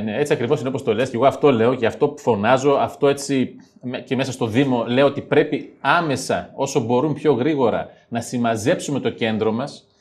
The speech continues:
να συμμαζέψουμε την πλατεία μας, τον πεζόδρομό μας και ό,τι άλλο μπορούμε να συμμαζέψουμε. Γιατί αν όντως το είκοσι τρία η επι-, η Πλωτινόπολη γίνει επισκέψιμη και θα τρέξει το πρόγραμμα πολιτιστικές διαδρομές που είναι να γίνει στο κάστρο του Διδημοτύχου,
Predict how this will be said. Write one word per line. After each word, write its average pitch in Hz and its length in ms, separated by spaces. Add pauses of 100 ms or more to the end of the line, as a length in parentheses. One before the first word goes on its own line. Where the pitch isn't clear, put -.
(140)
να 117 100
συμμαζέψουμε 117 680
την 135 120
πλατεία 123 540
μας, 127 200
τον 110 120
πεζόδρομό 113 640
μας 120 200
και - 120
ό,τι 143 220
άλλο 131 180
μπορούμε 117 280
να 117 80
συμμαζέψουμε. 107 800 (220)
Γιατί 113 420
αν 156 220
όντως 165 360
το 131 80
είκοσι 120 300
τρία 151 260
η 110 80
επι-, 113 240
η 117 60
Πλωτινόπολη 123 540
γίνει 151 180
επισκέψιμη 147 640 (340)
και - 80
θα - 140
τρέξει - 280
το 143 80
πρόγραμμα 147 380
πολιτιστικές 131 400
διαδρομές 135 500
που 143 100
είναι 143 100
να 127 60
γίνει 139 200
στο - 140
κάστρο 139 320
του 117 100
Διδημοτύχου, 104 640